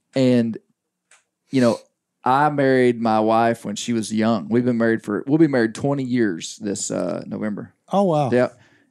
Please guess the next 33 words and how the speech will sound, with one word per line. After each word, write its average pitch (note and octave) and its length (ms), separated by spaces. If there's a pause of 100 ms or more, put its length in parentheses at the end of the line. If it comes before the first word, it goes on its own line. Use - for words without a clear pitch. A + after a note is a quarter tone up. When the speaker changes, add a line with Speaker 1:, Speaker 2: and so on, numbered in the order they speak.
Speaker 1:
And, B2 280
uh, G#2+ 240
so - 180
she E3+ 260
was A2 280
young A2+ 480
when G2+ 160
we G#2 120
first A#2 260
started G#2 280
dating. G#2+ 460 (840)
I've - 140
been, C#3+ 380 (100)
I've C3+ 160
been, A2+ 400 (920)
I've C3+ 140
been A2+ 400 (340)
developing A2+ 640
family A#2 420
culture, A2+ 500
as G#2 180
we F#2+ 120
say, F#2+ 460 (380)
for G#2+ 120
a F#2+ 60
long G#2+ 360
time. A#2 380 (560)
So A#2 360 (1300)
hunting C3 260
dogs G#2+ 340
is F#2+ 180
just, - 240
like, E2+ 220